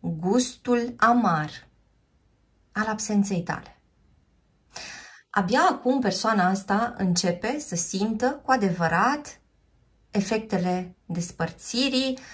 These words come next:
sau efectele tăcerii. Persoana asta vede în tine acum, ascultătorule, niște lucruri pe care le-a cam intuit mereu, însă, în trecut,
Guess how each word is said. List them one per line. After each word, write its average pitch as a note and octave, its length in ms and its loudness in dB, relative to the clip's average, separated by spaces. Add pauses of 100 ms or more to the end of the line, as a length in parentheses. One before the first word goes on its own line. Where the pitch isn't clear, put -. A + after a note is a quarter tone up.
(120)
sau G#3 400 0
efectele F3 1000 -4 (260)
tăcerii. F3 920 0 (880)
Persoana C#4 440 4
asta B3+ 600 4
vede G3 360 4
în E3 100 2
tine A3 280 -4
acum, A#3 480 0
ascultătorule, F#3+ 1300 0 (560)
niște C#4+ 300 4
lucruri C#4+ 280 -2
pe B3 140 2
care A3+ 260 4
le-a G3+ 320 6
cam G3+ 240 2
intuit F#3 960 -2 (400)
mereu, F3 920 0 (880)
însă, A3+ 800 4 (360)
în E3+ 160 0
trecut, F#3+ 460 -2